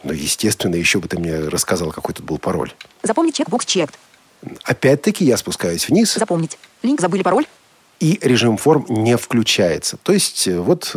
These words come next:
Speaker 1: появляется возможность более простого, более удобного чтения, а, без того, чтобы заботиться о том, <laughs> формы включены или не включены. Но здесь же давайте сделаем так. Контроль,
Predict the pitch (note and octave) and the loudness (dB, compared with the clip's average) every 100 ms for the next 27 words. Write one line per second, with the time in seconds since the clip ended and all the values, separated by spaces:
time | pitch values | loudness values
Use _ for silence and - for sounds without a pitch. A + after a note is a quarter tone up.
0 | F2+ G2 B2+ D3+ G#2+ - G#2+ B2+ A2 A2 | -4 0 2 2 0 -2 0 0 -2 0
1 | G#2+ A2+ G#2 - G2+ - B2+ A#2+ F2+ G#2+ | 2 4 2 0 -2 2 4 4 2 2
2 | G2 F#2 F#2+ F2+ E2+ - - D#3+ D3 - | 2 0 -2 -2 -4 -2 2 4 2 0
3 | - - - - G#2+ G#2 G#2 - - G#3+ | -12 -14 -16 -10 -2 0 0 -4 -14 -10
4 | C3 A2 D3 D3+ - A2 A#2 - F2+ F2 | -10 2 4 4 2 2 2 0 -2 -2
5 | F2 E2 G2 - - - - - F2+ - | -4 -2 -4 -2 -4 -4 -4 -4 -6 -10
6 | - - - F2 E2+ - - - F2 G#2 | -10 -8 -4 -4 -6 -8 -8 -6 -6 -8
7 | - G2 F2+ - G2 F2 F2 E2 D#2+ - | -6 -8 -8 -4 -4 -4 -6 -4 -6 -8
8 | - - - - D3 E3 G2+ - _ _ | -12 -16 -18 0 2 2 -2 -10 _ _
9 | - G2 C3 G2 - D2+ - F#2+ C#3+ D3 | -12 0 0 0 -4 -8 -10 0 0 0
10 | G2+ G#2 F#2+ F2 - - - - F#2 - | -2 -2 -2 -4 -8 -8 -10 -6 -6 -4
11 | F#2+ F2 D#2 | -2 -2 -4